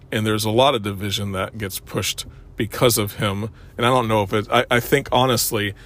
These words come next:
it's, there's a huge amount of hate of him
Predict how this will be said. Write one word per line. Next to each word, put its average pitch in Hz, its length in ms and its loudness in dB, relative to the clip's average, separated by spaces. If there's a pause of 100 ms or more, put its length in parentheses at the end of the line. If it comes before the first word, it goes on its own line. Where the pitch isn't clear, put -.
(120)
it's, 117 220 -2
there's 113 220 0
a 101 80 -4
huge 131 320 0
amount 117 200 2
of 98 140 -4
hate 147 320 0 (960)
of 156 320 4
him 107 380 0